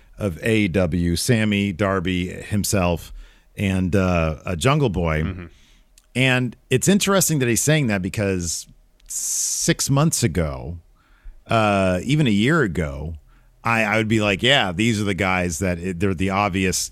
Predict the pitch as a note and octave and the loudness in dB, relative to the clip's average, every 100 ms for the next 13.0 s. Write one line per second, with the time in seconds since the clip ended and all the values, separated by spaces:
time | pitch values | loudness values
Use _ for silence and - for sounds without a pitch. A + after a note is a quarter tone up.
0 | G2 G2+ G2 F2 G2+ F#2 F2+ E2+ F#2 F2 | -6 -2 0 0 0 0 0 0 0 2
1 | G2 F2 F2+ E2 - F3 D3 E2+ D2 C#2+ | 0 0 0 0 2 2 2 -2 -2 -6
2 | _ _ - - _ - G3 C4 E4 C4+ | _ _ -20 -20 _ -4 -4 -4 -4 -4
3 | D#4 D#4 A3+ G3+ A3 G3+ - G3 F#3 D3 | -4 -4 -4 -2 -2 -2 0 0 2 0
4 | - - D#3+ F3+ D#3+ A#2 F2+ F#2+ G3 D#4+ | -2 0 0 2 2 2 2 2 0 0
5 | G#3 D#3 D3+ G#2+ - A#2+ G3 F3+ D#3 - | 2 2 4 0 -6 -4 0 2 2 0
6 | F3 B2+ A#2+ G#2+ - D#3+ A#2+ G#2+ G2 G2 | -2 2 0 2 0 2 4 4 2 2
7 | G2 G2+ F3+ D3 F#3 G#3+ F3 D3+ C#3+ B2+ | 2 0 0 0 2 2 2 2 0 2
8 | A#2 G#2 E3+ G2 F#2 - - - - C3 | 0 2 0 0 -2 -4 -14 -20 -2 0
9 | B2+ B2 A2+ A#2 G#2 F#2+ - G#2+ A#2 - | 2 0 0 0 0 -2 -4 -4 -2 -2
10 | G2 - G#2+ F#2+ G2+ F2 D#2+ - - G2+ | -4 -2 -2 -2 -2 -2 -4 -14 -4 0
11 | G#2 F2 F#2+ F#2 F2 E3+ F3+ A2 G2+ F#2+ | 0 0 0 0 2 0 0 -4 -2 -2
12 | G2 G2 F#2+ G2+ G#2 - F#2 - F2 E2 | -2 -4 -6 -6 -6 -2 -2 0 -4 -4